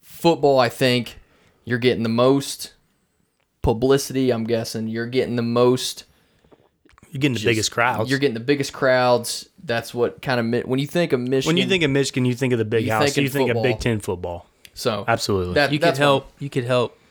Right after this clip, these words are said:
Speaker 3: bring Michigan football back to greatness.
Speaker 1: I could. I could.
Speaker 3: Resurrect
Speaker 1: That's
Speaker 3: the
Speaker 1: gonna take a
Speaker 3: tradition.
Speaker 1: lot right now, but I, I could, I could try.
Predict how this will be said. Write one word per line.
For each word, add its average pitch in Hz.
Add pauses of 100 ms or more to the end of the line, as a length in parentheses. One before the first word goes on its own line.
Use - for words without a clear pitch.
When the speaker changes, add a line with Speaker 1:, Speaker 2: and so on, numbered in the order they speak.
(300)
Speaker 3:
bring 123
Michigan 113
football 107
back 107
to 104
greatness. 104
Speaker 1:
I 127
could. 123 (420)
I 104
could. 110 (540)
Speaker 3:
Resurrect 110
Speaker 1:
That's 120
Speaker 3:
the -
Speaker 1:
gonna 147
take 143
a 127
Speaker 3:
tradition. 104
Speaker 1:
lot 135
right 139
now, 139
but - (220)
I, 113 (140)
I 120
could, 131
I 131
could -
try. 143